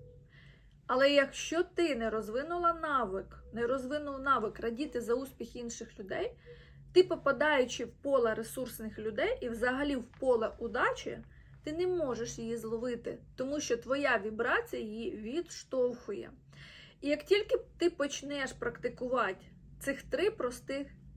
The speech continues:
кроки. Перше, я визнаю, що я заздрю. Я визнаю, що ця людина мене тригерить, і я шукаю, чим же їй так повезло, що вона має цей результат. Друге, я визнаю, що якщо я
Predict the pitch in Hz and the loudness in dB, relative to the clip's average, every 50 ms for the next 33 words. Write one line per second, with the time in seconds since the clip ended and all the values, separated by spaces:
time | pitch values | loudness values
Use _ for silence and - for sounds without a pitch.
0 | - - - 262 262 233 233 - 208 202 - - - - - - - - - 262 | -8 -2 2 4 4 4 2 0 -8 -10 -10 -12 -18 -20 -20 -20 -8 -2 0 2
1 | 262 247 247 - - - - - - 240 220 269 277 277 285 240 262 269 240 214 | 2 2 0 -2 -10 -12 -14 -14 -10 -6 -2 0 2 2 2 0 -2 -4 -4 -6
2 | 233 240 233 233 220 214 226 220 - - - 190 190 185 185 - - 208 - - | -6 -6 -6 -6 -6 -6 -8 -8 -8 -6 -4 -4 -4 -4 -6 -6 -8 -8 -8 -10
3 | - - - - - - - - - 339 381 381 349 392 370 339 349 349 339 330 | -14 -16 -16 -16 -16 -18 -12 -4 0 2 2 4 4 4 4 4 4 2 2 4
4 | 359 403 370 - 294 - 302 294 285 285 262 269 320 320 311 277 262 269 269 277 | 4 2 2 0 -2 0 0 0 0 -2 -6 -6 -6 -4 -4 -4 -4 -4 -4 -4
5 | 277 277 - - 269 254 254 247 254 285 381 427 - 294 285 269 277 277 - 277 | -6 -4 -2 -2 0 0 0 0 0 0 0 0 0 0 0 0 0 0 -4 -4
6 | - 285 285 269 247 233 233 233 - - 571 587 587 571 466 415 415 359 - 381 | 0 2 4 6 6 4 4 2 -2 -8 -8 -2 2 4 4 4 4 2 2 0
7 | 381 392 - 381 370 359 349 370 359 339 302 269 311 240 240 - - 226 233 233 | 0 0 0 0 2 4 4 6 6 6 4 2 0 -4 -4 -4 -6 -6 -6 -6
8 | 247 247 247 247 240 226 214 220 - 220 220 220 214 190 190 190 180 - - 165 | -8 -6 -4 0 0 0 0 0 -2 -4 -2 -2 -4 -4 -4 -6 -6 -6 -6 -8
9 | - - - - - - - - - - - - - 220 262 330 330 262 247 208 | -8 -8 -12 -14 -14 -14 -14 -14 -14 -14 -12 -8 -4 0 2 2 2 2 0 -2
10 | - - - - - - - - - - 233 262 254 247 262 277 349 370 381 415 | -4 -6 -12 -18 -20 -20 -20 -16 -10 -4 2 4 6 6 6 6 6 6 6 4
11 | 427 427 415 403 415 427 415 - 277 240 226 214 - - - 294 349 359 294 269 | 2 2 2 2 2 0 0 2 2 2 2 0 -2 -2 0 2 2 4 4 4
12 | 254 262 285 339 | 4 4 4 2